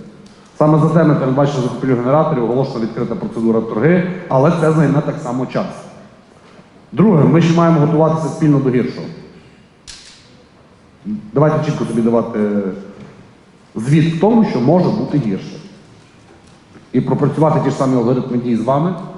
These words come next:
що нам треба зробити, з бізнесом в місті і так далі, щоб у випадку тотального блекаута місто продовжувало працювати. Я думаю, не настільки проблема з приватним сектором, найбільша проблема з нашими багатоповерхівками,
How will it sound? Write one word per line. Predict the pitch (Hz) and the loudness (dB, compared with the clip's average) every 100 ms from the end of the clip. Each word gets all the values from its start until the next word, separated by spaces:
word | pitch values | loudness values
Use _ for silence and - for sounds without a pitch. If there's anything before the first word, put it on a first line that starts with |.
| - - - - | -18 -20 -20 -20
що | - - 151 | -6 2 2
нам | 139 143 | 4 2
треба | 151 147 147 | 0 0 2
зробити, | 147 151 160 160 165 131 | 2 2 2 2 0 0
з | |
бізнесом | 120 156 131 123 123 | 2 2 2 -2 -2
в | |
місті | 127 - | -4 -4
і | 110 | -8
так | 117 | -8
далі, | 107 127 160 170 - - - - - _ | -6 -4 -2 -4 -8 -16 -20 -20 -20 _
щоб | - 156 143 | -4 -2 2
у | 165 147 - - 123 | 4 2 0 -6 -4
випадку | 151 160 165 - - | -2 -2 -4 -10 -10
тотального | 127 135 120 110 | -6 -4 -4 -4
блекаута | 120 117 143 170 170 165 - - - - - - _ _ | -4 -2 0 0 0 -4 -4 -10 -16 -20 -20 -20 _ _
місто | 131 165 165 170 | 2 2 2 0
продовжувало | 117 117 131 127 113 | -4 -4 -2 -2 -2
працювати. | 214 - 101 87 - - - - - | -4 -4 -6 -6 -10 -18 -20 -20 -4
Я | 139 | 0
думаю, | 151 165 156 | 4 4 6
не | |
настільки | 151 151 - 151 | 4 2 -2 -2
проблема | 143 143 135 | 0 0 0
з | 127 | -4
приватним | 135 131 127 123 156 | -6 -6 -6 -8 -4
сектором, | 156 - 113 | -6 -4 -4
найбільша | 117 135 139 | -4 -4 -6
проблема | 117 113 113 127 117 | -6 -6 -4 -4 -4
з | |
нашими | 117 110 110 | -4 -6 -6
багатоповерхівками, | 104 104 104 95 104 98 113 92 90 | -4 -4 -6 -6 -6 -4 -6 -6 -10